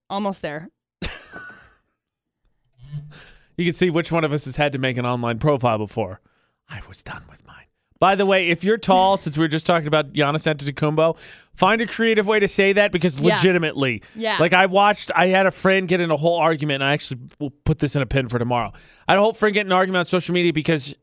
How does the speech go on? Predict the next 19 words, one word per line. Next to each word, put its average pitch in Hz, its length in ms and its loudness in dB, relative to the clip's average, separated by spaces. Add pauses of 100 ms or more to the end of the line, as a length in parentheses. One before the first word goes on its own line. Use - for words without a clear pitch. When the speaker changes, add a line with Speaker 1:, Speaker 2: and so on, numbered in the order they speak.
Speaker 2:
someone 175 380 0
told 165 260 0
her, 156 340 0 (520)
uh, 139 160 4
that 131 300 -2
he 139 180 -4
was 135 400 -8 (240)
X 139 240 -2
height, 113 260 -4 (160)
over 147 240 0
six - 240 -4
feet. 107 240 -6
That's 120 200 -4
usually 135 300 0
kind 127 220 -4
of 113 60 -6
the 117 80 -6
standard, 147 360 0
right? 156 240 0